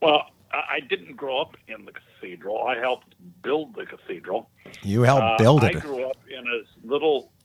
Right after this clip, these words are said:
Speaker 1: community church. It was called Garden Grove Community Church. Uh, my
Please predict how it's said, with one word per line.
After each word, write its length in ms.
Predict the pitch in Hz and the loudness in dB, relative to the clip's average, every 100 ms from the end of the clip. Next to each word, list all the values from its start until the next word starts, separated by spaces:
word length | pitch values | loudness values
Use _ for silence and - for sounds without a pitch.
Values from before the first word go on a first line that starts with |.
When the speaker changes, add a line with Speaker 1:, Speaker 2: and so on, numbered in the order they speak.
| - _ - | -20 _ -16
Speaker 1:
community 560 | - 135 135 151 135 101 | -10 -4 -2 -2 -4 -6
church. 680 | - - 135 110 - - - | -8 -6 -6 -6 -8 -10 -10
It 120 | 113 | -10
was 180 | 113 110 | -10 -10
called 360 | - 117 107 98 | -4 -2 -2 0
Garden 340 | 110 135 139 | 0 0 -2
Grove 320 | 123 127 120 | -2 -2 -2
Community 560 | - 104 107 123 135 131 | -6 -14 -10 -8 -6 -8
Church. 520 | - 110 117 - - _ _ _ _ _ _ | -8 -6 -6 -8 -16 _ _ _ _ _ _
Uh, 380 | 110 113 113 117 113 | -10 -4 -2 -4 -6
my 280 | 110 131 | -4 -4